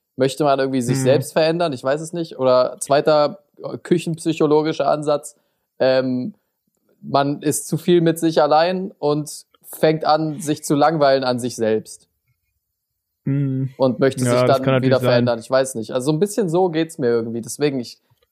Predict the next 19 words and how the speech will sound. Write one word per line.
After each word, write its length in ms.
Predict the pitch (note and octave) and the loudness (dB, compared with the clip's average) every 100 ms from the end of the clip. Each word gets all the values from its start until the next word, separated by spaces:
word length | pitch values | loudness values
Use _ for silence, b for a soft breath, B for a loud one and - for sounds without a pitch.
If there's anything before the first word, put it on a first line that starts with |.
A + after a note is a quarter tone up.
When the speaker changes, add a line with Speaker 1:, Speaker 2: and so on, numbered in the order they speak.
| - | -10
Speaker 1:
ich 180 | B2+ | -8
se-, 140 | - D3+ | -4 0
äh, 200 | C#3 C3+ | 2 2
ich 100 | - | 2
seh 140 | D#3 | 0
mich, 160 | F3 D#3+ | 0 0
glaub 160 | E3 D#3 | 0 0
ich, 100 | C3 | 0
häufiger 420 | D3+ E3+ F3 D3 | 0 2 0 0
als 160 | C#3 | 0
sonst 300 | D3 D#3+ F3 | 0 -2 -2
im 80 | C3+ | -12
Spiegel, 560 | B2+ - D#3 E3 F3 F#3 | -14 -8 -4 0 -2 0
weil 180 | C3+ C3 | 0 -2
ich 120 | - | -4
einfach 240 | C3 C3 | -6 -6
zu 120 | - C3 | -2 0
Hause 260 | D#3 C#3+ | 0 0
bin. 240 | A2+ C#3+ | -4 -4